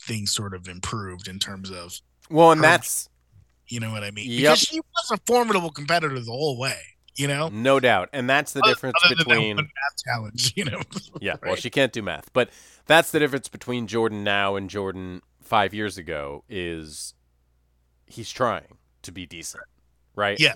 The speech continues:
Speaker 2: Like, when someone is like, "You're not being a good partner to me," instead of being like, "Tough shit, go fuck yourself," <laughs> he's like, "Okay, um, I'm gonna try to rein myself in a little bit."
Speaker 1: Yeah. Yeah. Uh, I'm gonna try to, yeah,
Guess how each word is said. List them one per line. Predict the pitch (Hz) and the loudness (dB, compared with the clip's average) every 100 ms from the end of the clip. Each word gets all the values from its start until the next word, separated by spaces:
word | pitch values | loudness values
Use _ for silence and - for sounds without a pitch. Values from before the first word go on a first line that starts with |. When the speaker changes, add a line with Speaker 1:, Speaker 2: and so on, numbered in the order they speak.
| - _ _ - | -4 _ _ -2
Speaker 2:
Like, | 110 110 | 2 2
when | 107 113 | 0 -2
someone | - 139 123 117 120 - | 4 4 4 0 -4 -10
is | 113 117 | -4 2
like, | 110 - | 2 0
"You're | 110 | -2
not | 110 113 | -2 -2
being | 120 113 98 | -2 -2 -4
a | 90 | -6
good | 107 - | -8 -6
partner | - 131 123 98 | 0 2 0 -10
to | - 101 | -8 -8
me," | 95 92 - | -6 -6 -10
instead | 120 - 113 104 | -14 -8 -4 -2
of | 87 | -2
being | 101 95 | -6 -4
like, | 92 90 87 _ - | -2 -2 -4 _ -8
"Tough | - 120 - | 0 0 -2
shit, | - - 123 - | -8 -4 -4 -4
go | 101 | -8
fuck | - 127 - | -2 -2 -2
yourself," | 113 - 131 127 - - _ | -6 -2 0 0 -4 -18 _
<laughs> | 165 160 147 - | -10 -8 -8 -2
he's | 135 95 | -2 0
like, | 110 107 - | 2 2 0
"Okay, | 120 - 104 76 - _ _ | -8 -4 -4 -4 -12 _ _
um, | 95 90 85 82 85 - - | -8 -6 -6 -8 -14 -18 -14
I'm | 98 | -10
gonna | 90 87 | -10 -4
try | 107 92 | -2 -2
to | |
rein | 92 95 95 | -2 -4 -4
myself | 95 101 - | -4 -4 -4
in | 90 | -8
a | 71 | -10
little | - - | -16 -20
bit." | - - _ _ _ _ - | -20 -20 _ _ _ _ -6
Speaker 1:
Yeah. | - - _ _ _ _ - | -6 -6 _ _ _ _ -14
Yeah. | 92 - _ - | -14 -14 _ -6
Uh, | 123 120 113 | -4 -4 -4
I'm | |
gonna | 131 143 | -4 -2
try | 170 170 | 4 4
to, | 165 151 | 4 0
yeah, | 151 127 | 2 2